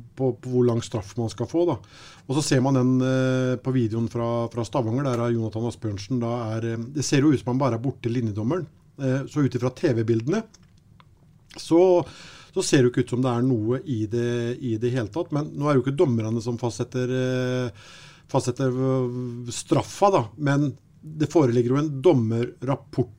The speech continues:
der da, som de skal ta hensyn til. Og etter det jeg kan skjønne, så det må det jo ha vært litt verre enn det som kommer frem fra T V-bildene i hvert fall. Det,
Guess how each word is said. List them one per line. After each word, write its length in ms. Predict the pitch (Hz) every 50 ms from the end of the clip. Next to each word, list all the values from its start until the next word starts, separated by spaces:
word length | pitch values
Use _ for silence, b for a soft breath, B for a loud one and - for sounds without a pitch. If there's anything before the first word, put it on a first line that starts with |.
| _
der 180 | - 190 180 165
da, 100 | 131 87 - - - 120
som 240 | - 147 139 127 123
de 80 | 123 120 113
skal 180 | - 131 127
ta 140 | - 117 113 110
hensyn 440 | 98 127 123 104 - - 120 113 110
til. 240 | - 175 185 165 170 B B B B B B B B B B B B B -
Og 760 | 135 131 127 131 131 131 131 131 131 127 127 131 131 135 147 151 147 143 135 131 131 - _ _ - _ _ _ _ _ _ - -
etter 220 | 160 - - 151
det 60 | 143 131
jeg 100 | 117 113
kan 80 | 123
skjønne, 220 | - 151 123 127 123
så 80 | - 151 143 143 143 143 135
det 80 | 139 139
må 160 | 139 127 117 120
det 80 | 135
jo 60 | 170 180
ha 60 | 165 151
vært 280 | 139 - - - - 131
litt 260 | 123 123 123 - -
verre 280 | 113 117 113 110 120 127
enn 80 | 127
det 80 | 120 113 110 104
som 240 | - 117 113 117 117 117
kommer 260 | - 123 117 123 -
frem 240 | - 113 113 107 110
fra 400 | - - 117 113 113 113 113 113 - - _ _
T 160 | - - 180 139
V-bildene 440 | 107 110 107 113 117 135 - - 285
i 60 | 233
hvert 120 | 151 113 -
fall. 160 | - 110 95 107
Det, 160 | 139 165 190